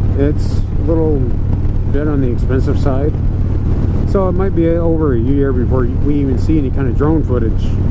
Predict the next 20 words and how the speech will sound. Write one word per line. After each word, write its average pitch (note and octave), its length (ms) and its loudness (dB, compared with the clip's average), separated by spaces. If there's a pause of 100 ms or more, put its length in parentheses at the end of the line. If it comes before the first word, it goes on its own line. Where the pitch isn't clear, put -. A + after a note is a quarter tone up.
(920)
But C3+ 220 0 (920)
it E3 60 2
can F3+ 120 2
be E3+ 80 2
used E3 200 0
for C#3 60 -2
multiple D#3 480 0
things, F3 400 0
such D#3 240 0
as C3+ 240 0
this, - 440 0 (380)
uh, G#2+ 300 0
following D3 400 0
drone D#3 480 2
and A2 580 0
Project C#3 380 0
Noble, D#3 500 0 (1120)
anything C3+ 380 0
like A#2 180 0
that. A#2 260 0